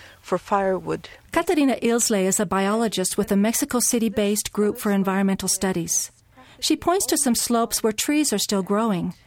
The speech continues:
Speaker 2: and then to another slope where only maguey and palm are left. She says once the trees and vegetation are gone,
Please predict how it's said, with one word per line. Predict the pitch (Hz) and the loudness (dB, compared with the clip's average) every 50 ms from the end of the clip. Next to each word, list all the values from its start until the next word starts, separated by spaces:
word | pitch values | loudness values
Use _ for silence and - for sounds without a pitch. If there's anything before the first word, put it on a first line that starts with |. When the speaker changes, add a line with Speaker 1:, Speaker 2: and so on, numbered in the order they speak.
| _ _ _ _ _ - | _ _ _ _ _ -2
Speaker 2:
and | 233 233 240 | 2 2 4
then | 285 311 | 4 4
to | 311 311 | 2 4
another | 320 294 269 269 285 285 311 | 4 4 4 4 2 2 0
slope | 277 - - 196 180 185 180 - - | 0 0 0 0 0 0 -2 -2 -2
where | 208 202 | 0 2
only | 202 208 214 214 214 | 2 2 2 2 2
maguey | 214 214 214 202 247 269 302 302 233 | 2 2 2 2 2 2 2 2 2
and | 185 185 | 0 0
palm | - - - 262 269 247 208 185 | -2 -2 0 0 2 2 2 0
are | 175 | 0
left. | 175 175 165 170 - - - - - - - - _ _ _ _ _ _ - - | 0 -2 -2 -4 -6 -10 -14 -16 -16 -16 -20 -20 _ _ _ _ _ _ -20 -12
She | - - 311 285 | -6 -2 0 0
says | - 320 294 285 285 262 | 2 2 2 2 2 2
once | 240 262 302 359 370 - | 2 2 2 2 2 0
the | - 349 | 0 -2
trees | - - - 294 277 269 277 269 254 | -2 -2 0 2 2 2 2 2 2
and | 226 202 | 2 2
vegetation | 202 196 185 202 190 - 214 214 214 - 226 214 | 2 0 -2 -2 -4 -2 0 0 0 2 2 0
are | 196 185 | 0 0
gone, | 165 - 202 208 202 185 170 165 175 | 0 0 0 0 2 0 0 -2 -4